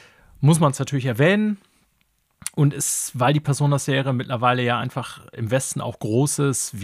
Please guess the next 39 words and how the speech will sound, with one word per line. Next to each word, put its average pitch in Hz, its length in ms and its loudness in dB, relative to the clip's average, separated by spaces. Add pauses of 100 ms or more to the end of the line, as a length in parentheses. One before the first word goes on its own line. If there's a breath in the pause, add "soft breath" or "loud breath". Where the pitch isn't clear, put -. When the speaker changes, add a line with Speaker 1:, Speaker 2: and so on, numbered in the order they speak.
Speaker 1:
wird's - 240 -4
auch, 117 680 -6
äh, 113 260 -4
seine 107 520 -2
Abnehmer 107 400 -4
finden 104 560 -8
am 98 380 -14
zweiten 101 340 -10
Februar, 107 320 -12
da 104 80 -12
bin 101 140 -10
ich 98 120 -14
ganz 101 200 -14
sicher. - 260 -16 (160)
Speaker 2:
Ja, - 240 -6
also 117 220 0
für - 140 0
mich 143 180 2
kommt's 131 240 -2
auch 123 240 -2
in 110 160 -6
Frage 139 640 0
und 110 160 -6
wenn 113 140 -4
ich's 123 160 -6
mir 120 120 -2
nur 113 200 -2
im 107 80 -6
Prinzip - 440 -10
jetzt 104 320 -8 (480 loud breath)
in 104 120 -6
die 104 80 -2
Sammlung 117 320 -2
stelle, 117 320 -4
gekauft 110 480 -8
wird 110 120 -6
so 104 220 -8
oder 95 200 -8
so. 104 360 -4